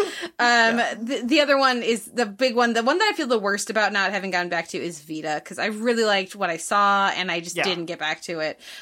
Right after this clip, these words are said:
Speaker 1: Um,
Speaker 2: Yeah,
Speaker 1: did you
Speaker 2: I
Speaker 1: have
Speaker 2: didn't
Speaker 1: any
Speaker 2: get
Speaker 1: other
Speaker 2: back to it
Speaker 1: contenders
Speaker 2: either.
Speaker 1: for this?
Speaker 2: No, like, Vita's a really good choice, but I got rid of Stars, so I can't count it.
Speaker 1: <laughs> Yeah.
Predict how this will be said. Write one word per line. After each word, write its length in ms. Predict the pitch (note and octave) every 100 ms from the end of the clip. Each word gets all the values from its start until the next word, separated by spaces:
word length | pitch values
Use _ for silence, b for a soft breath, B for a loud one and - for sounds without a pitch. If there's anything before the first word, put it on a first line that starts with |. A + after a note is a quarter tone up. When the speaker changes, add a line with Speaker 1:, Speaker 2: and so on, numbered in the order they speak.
| B
Speaker 1:
Um, 120 | - F#3+
Speaker 2:
Yeah, 200 | E3 G#3+
Speaker 1:
did 200 | G3+ A#3
you 80 | C4+
Speaker 2:
I 20 |
Speaker 1:
have 80 | B3
Speaker 2:
didn't 80 | A#3+
Speaker 1:
any 60 |
Speaker 2:
get 80 | A#3
Speaker 1:
other 60 | A3+
Speaker 2:
back 60 | A3
to 60 |
it 40 | A#3
Speaker 1:
contenders 320 | A3+ A#3+ A#3+
Speaker 2:
either. 20 |
Speaker 1:
for 60 | A#3 A3+
this? 280 | A#3+ - - _ _ _ _ _ _ -
Speaker 2:
No, 440 | G#3 B3+ B3 A#3 G#3
like, 200 | G#3+ G#3
Vita's 260 | C4+ D4+
a 60 | C4
really 160 | B3+ A#3
good 120 | G#3
choice, 280 | - A3+ G3+
but 140 | G3
I 80 | G3
got 160 | A3
rid 100 | G3+
of 80 | F#3
Stars, 460 | - - F#3 D#3 C#3+
so 120 | D#3+
I 60 | D#3
can't 280 | - E3 -
count 320 | - G3 -
it. 460 | - F3+ - C4 D#4+
Speaker 1:
<laughs> 160 | F4+ C#4+ C4 -
Yeah. 100 | -